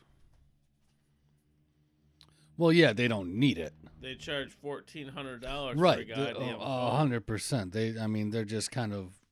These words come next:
Speaker 1: spending their money on shit like this, but, like, at least with, like, Napoleon and,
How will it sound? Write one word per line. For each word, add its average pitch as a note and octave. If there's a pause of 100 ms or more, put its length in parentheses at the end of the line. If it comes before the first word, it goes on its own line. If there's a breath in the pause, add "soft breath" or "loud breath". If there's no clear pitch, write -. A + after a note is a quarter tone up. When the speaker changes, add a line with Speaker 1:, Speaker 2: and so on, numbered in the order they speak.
(120)
Speaker 1:
spending A#2+
their G#2
money G#2+
on F#2+
shit G2
like F2+
this, F2+
but, F2+ (1700 soft breath)
like, A#2+ (1200)
at D3+
least F3+
with, D#3
like, C3+
Napoleon B2+
and, F#2+